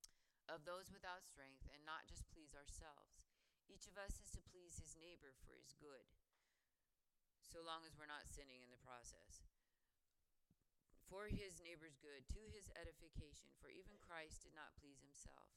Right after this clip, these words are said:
But as it is written, the reproach, re-, reproaches of those who reproached you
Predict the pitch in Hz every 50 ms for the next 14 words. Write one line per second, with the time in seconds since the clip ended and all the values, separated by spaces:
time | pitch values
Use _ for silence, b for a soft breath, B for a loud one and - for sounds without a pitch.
0 | - - - 156 160 165 165 156 185 165 170 175 160 156 156 151 139 - 139 139
1 | 135 139 135 135 143 135 - 165 170 180 - - 180 175 165 - - 143 - 143
2 | 151 175 156 - - 185 190 202 196 - 175 147 151 156 139 135 147 147 143 143
3 | - - 147 139 135 139 131 - - - 160 160 170 - - - - - 143 135
4 | 127 123 123 123